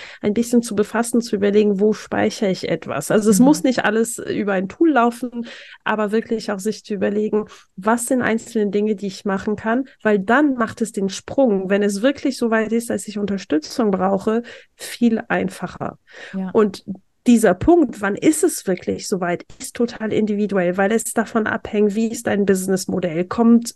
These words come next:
Speaker 1: jedes, also, ne, wenn du einen Online-Shop hast und es kommt jedes, jeden Tag Umsatz rein,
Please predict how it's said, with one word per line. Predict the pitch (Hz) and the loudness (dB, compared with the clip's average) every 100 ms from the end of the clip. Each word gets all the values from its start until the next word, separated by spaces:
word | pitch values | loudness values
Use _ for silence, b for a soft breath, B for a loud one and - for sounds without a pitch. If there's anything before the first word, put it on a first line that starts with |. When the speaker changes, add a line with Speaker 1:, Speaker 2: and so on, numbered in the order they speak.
| _ | _
Speaker 1:
jedes, | 208 196 233 233 240 233 - | -6 2 4 4 2 2 0
also, | - 196 | 2 4
ne, | 247 254 | 4 4
wenn | 208 202 202 | 0 -2 -4
du | 202 | -2
einen | 208 202 | -2 0
Online-Shop | 254 254 226 214 - - | 2 2 2 0 -4 -4
hast | 196 202 | -4 -4
und | 202 | -4
es | 190 | -4
kommt | - 196 | -4 0
jedes, | 226 247 233 208 226 | 2 4 2 2 -2
jeden | 196 233 233 | 2 4 4
Tag | 233 262 294 | 2 -2 0
Umsatz | - 240 233 233 - - | 2 2 2 0 -2 -6
rein, | 202 | -4